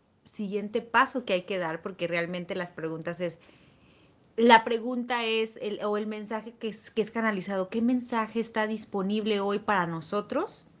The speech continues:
desde el mundo, en, el celestial de luz, para que a Brenda, a Jazz y a todos los seres que escuchen este programa,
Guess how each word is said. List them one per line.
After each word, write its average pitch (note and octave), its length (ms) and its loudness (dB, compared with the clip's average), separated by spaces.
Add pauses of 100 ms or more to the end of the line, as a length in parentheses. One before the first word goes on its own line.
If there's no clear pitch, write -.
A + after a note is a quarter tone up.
(340)
desde F#3+ 240 4
el F#3+ 100 4
mundo, A3 560 6 (380)
en, G3 280 6
el G3 220 2
celestial F#3+ 880 2
de F3+ 120 2
luz, A3 540 0 (460)
para G3 260 4
que G#3 260 -6 (220)
a F#3+ 220 6
Brenda, A3 680 -2
a F#3 120 -6
Jazz F#3 400 -4
y A3+ 60 -10
a G3 100 -10
todos C4 260 -8
los A3 140 -10
seres G#3 300 -8
que - 100 -8
escuchen B3 500 -4
este G3+ 200 -8
programa, F3+ 540 -6